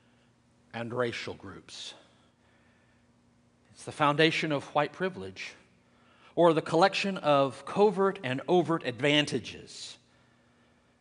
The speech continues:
that I have because I'm a white guy living in America. Yeah.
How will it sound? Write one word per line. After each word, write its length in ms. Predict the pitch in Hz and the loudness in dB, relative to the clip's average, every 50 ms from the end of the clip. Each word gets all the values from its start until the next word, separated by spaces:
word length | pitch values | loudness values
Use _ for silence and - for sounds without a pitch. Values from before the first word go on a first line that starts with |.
| _ _ - | _ _ -4
that 100 | 110 113 | 4 6
I 180 | 135 156 180 180 | 8 8 8 8
have 360 | 156 165 151 147 147 147 127 | 6 4 4 4 4 2 0
because 380 | 139 - - 131 123 123 120 | -2 -6 -2 0 0 2 0
I'm 120 | 123 110 107 | 0 -2 -4
a 60 | 101 | -4
white 340 | - 131 135 131 135 - 117 | 0 2 2 2 2 0 -2
guy 400 | 113 98 90 90 90 92 95 92 - _ _ _ _ _ _ _ _ _ _ _ _ _ _ _ _ _ _ _ _ _ _ _ _ _ _ _ _ _ _ _ _ - | -4 -4 -4 -4 -6 -10 -12 -14 -18 _ _ _ _ _ _ _ _ _ _ _ _ _ _ _ _ _ _ _ _ _ _ _ _ _ _ _ _ _ _ _ _ -10
living 300 | 117 123 107 104 107 107 | -8 -8 -6 -8 -8 -10
in 80 | 104 | -10
America. 460 | 107 107 113 95 82 78 - - - - - - _ _ _ _ _ _ _ _ _ _ _ _ _ _ _ _ _ _ _ _ _ _ _ _ _ _ _ _ - | -8 -8 -8 -8 -10 -12 -14 -18 -20 -20 -20 -20 _ _ _ _ _ _ _ _ _ _ _ _ _ _ _ _ _ _ _ _ _ _ _ _ _ _ _ _ -10
Yeah. 180 | 190 190 165 | -8 -8 -8